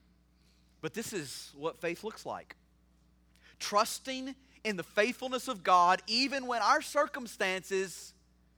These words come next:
don't make sense to us. Faith is the assurance of things hoped for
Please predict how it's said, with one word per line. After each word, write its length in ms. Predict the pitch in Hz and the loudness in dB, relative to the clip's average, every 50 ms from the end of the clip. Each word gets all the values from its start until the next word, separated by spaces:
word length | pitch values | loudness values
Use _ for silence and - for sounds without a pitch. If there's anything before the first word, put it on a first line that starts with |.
| _ _ _ _ _ _ _ 135 | _ _ _ _ _ _ _ -8
don't 260 | 120 185 185 208 - 190 | -6 -4 -4 -4 -4 -6
make 220 | 190 196 - - | -6 -6 -6 -10
sense 340 | - - 185 175 180 - - | -10 -10 -10 -10 -10 -12 -10
to 180 | - 170 - 139 | -8 -8 -6 -6
us. 460 | 135 98 - - - - - - - _ _ _ _ _ _ _ _ _ _ _ _ _ _ _ _ _ _ _ _ _ _ _ _ _ - | -8 -8 -10 -14 -18 -20 -20 -20 -20 _ _ _ _ _ _ _ _ _ _ _ _ _ _ _ _ _ _ _ _ _ _ _ _ _ -20
Faith 600 | - - 262 254 294 330 330 330 - - - - _ - - - _ 269 | 2 6 8 8 8 8 6 4 2 -2 -12 -20 _ -20 -20 -10 _ 2
is 200 | 269 262 196 190 | 2 2 2 0
the 180 | 214 233 233 | 0 0 0
assurance 680 | 233 208 - - - 262 269 285 294 311 320 302 - - | 0 0 -2 -6 -2 -2 0 2 2 0 0 -2 -2 -4
of 140 | 262 202 - | -4 -4 0
things 340 | - 262 247 247 240 220 | 2 2 2 2 -2 -6
hoped 340 | 208 233 285 330 339 - - | 2 4 4 4 4 2 -4
for 540 | - - 208 180 170 165 170 180 208 226 | -8 -4 -4 -2 2 4 4 4 4 2